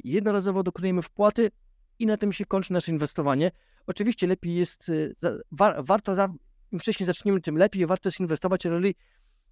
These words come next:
jeżeli natomiast, e, zrobimy to nawet przez rachunek emerytalny, który jest optymalny podatkowo, ale tylko dokonamy jednej wpłaty,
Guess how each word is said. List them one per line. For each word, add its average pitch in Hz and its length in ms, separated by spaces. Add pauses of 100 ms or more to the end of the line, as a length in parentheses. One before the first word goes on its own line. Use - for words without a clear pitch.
(200)
jeżeli 190 280
natomiast, 185 540
e, 170 240
zrobimy 185 420
to 180 320
nawet 202 200
przez 214 140
rachunek 233 340
emerytalny, 240 640
który - 160
jest 175 100
optymalny 214 480
podatkowo, 165 460
ale 214 240
tylko 196 220
dokonamy 202 380
jednej 196 400
wpłaty, 196 500